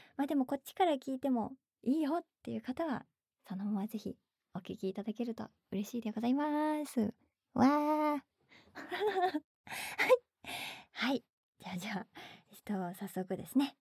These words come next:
作品のお話ですかね。まあ、まずは、ちょっと、この作品の全体的な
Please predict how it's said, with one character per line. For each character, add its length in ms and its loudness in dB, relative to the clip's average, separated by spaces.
作 240 -6
品 240 -4
の 160 -4
お 40 -10
話 480 -2
で 80 -8
す 100 -14
か 120 -4
ね。 180 -2
ま 100 -2
あ、 20 0
ま 180 4
ず 120 4
は、 180 0
ち 100 2
ょ 20 0
っ 20 -6
と、 220 -8
こ 140 -4
の 160 6
作 280 -6
品 400 4
の 360 2
全 180 2
体 200 -2
的 300 -6
な 200 0